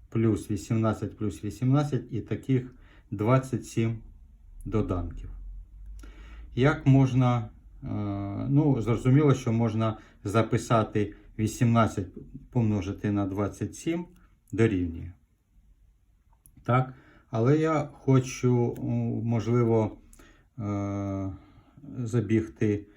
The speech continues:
е, трошки вперед і показати, чому це так. Ну, дивіться, ми можемо, о, ось цю суму записати таким чином. Е, винесемо е,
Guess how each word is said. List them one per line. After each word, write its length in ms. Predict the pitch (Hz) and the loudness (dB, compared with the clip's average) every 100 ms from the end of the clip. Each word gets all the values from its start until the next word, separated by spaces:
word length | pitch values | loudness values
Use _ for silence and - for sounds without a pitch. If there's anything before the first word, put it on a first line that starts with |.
| _ _ _ _ - | _ _ _ _ -8
е, 720 | 101 101 101 98 101 101 110 139 - - | -6 -4 -4 -4 -4 -4 -6 -12 -16 -4
трошки 420 | 117 107 - 110 | 0 0 0 -4
вперед 600 | - 135 135 185 - - | 0 2 4 2 -4 -12
і 380 | - 123 120 120 120 | -2 2 4 2 2
показати, 600 | 110 - 113 135 131 - | -4 -2 2 4 2 0
чому 360 | - 120 117 110 | -2 0 2 0
це 200 | - 113 | -2 -4
так. 420 | - 82 73 - _ _ _ _ _ _ | -2 -6 -6 -16 _ _ _ _ _ _
Ну, 500 | 113 123 131 127 120 | 0 4 6 6 2
дивіться, 600 | 110 120 117 104 - 87 - _ _ _ _ | 2 4 4 2 -4 -10 -12 _ _ _ _
ми 260 | 110 120 131 | 0 6 8
можемо, 760 | 139 131 127 123 120 113 - | 6 6 4 4 4 0 -2
о, 400 | 123 120 113 113 - | -4 0 0 -2 -4
ось 180 | 135 127 | -6 -4
цю 120 | - | -2
суму 560 | 117 - 165 139 101 90 - - | -2 -2 0 2 2 -2 -14 -12
записати 640 | 101 117 - 113 135 127 - | -4 -2 -2 0 2 2 -2
таким 420 | - - 127 123 | -4 0 2 2
чином. 460 | - 113 95 92 | 2 0 2 0
Е, 60 | 101 - 117 | -4 -4 -2
винесемо 1000 | 113 101 113 135 120 - 117 113 107 - - _ - _ _ | 0 2 6 6 4 0 0 0 0 -4 -16 _ -20 _ _
е, 60 | - | -6